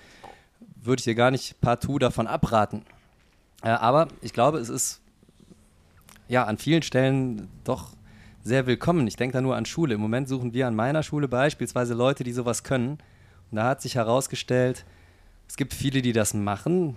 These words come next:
Hier mal ein Video, da mal ein Video. Aber es gibt wenige, die es wirklich, ja, die sich da Mühe geben, die sich da reinarbeiten wollen, das technisch ein bisschen feiner hinkriegen wollen.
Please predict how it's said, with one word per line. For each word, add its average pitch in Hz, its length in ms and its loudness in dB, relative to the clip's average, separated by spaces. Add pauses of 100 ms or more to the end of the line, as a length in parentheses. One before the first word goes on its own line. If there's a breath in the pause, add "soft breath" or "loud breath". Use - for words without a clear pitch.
(180)
Hier 120 140 -2
mal 120 120 0
ein 117 60 -2
Video, 110 200 0
da 104 180 0
mal 127 100 0
ein 143 100 0
Video. 165 220 0
Aber 147 100 0
es - 100 -4
gibt 120 220 -8
wenige, 147 320 0
die 143 100 -2
es 135 200 -6
wirklich, 135 540 -2 (440 soft breath)
ja, 139 140 2
die 127 80 -4
sich 127 100 -4
da 131 120 2
Mühe 147 340 2
geben, 131 280 0
die 120 80 -4
sich 117 100 -8
da 117 120 0
reinarbeiten 123 640 0
wollen, 120 280 0
das 113 140 -4
technisch 123 340 -4
ein 117 60 -8
bisschen 117 200 -8
feiner 120 300 2
hinkriegen 120 420 -2
wollen. 113 320 2